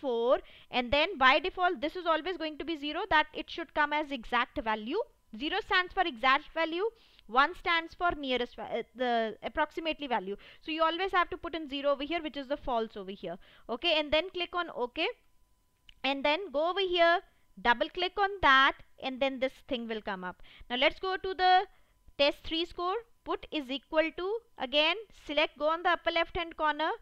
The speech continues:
select lookup value, that is going to be J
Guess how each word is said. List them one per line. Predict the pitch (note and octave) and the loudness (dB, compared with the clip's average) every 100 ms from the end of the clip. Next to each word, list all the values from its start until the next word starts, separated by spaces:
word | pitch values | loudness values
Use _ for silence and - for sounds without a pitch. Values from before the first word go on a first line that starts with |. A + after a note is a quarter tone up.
| _ _ - | _ _ -6
select | D4+ E4+ F4 | 2 2 2
lookup | E4 E4+ - | -2 -2 2
value, | D4+ D4 D#4 F#4+ | 2 2 -2 0
that | D4+ D4 | 2 2
is | D#4 | -2
going | C#4+ D4 D4+ | -4 -6 -6
to | D#4 | -10
be | C#4 C#4 C#4+ - - - | -6 -6 -8 -12 -20 -14
J | G3+ C#4 | -2 0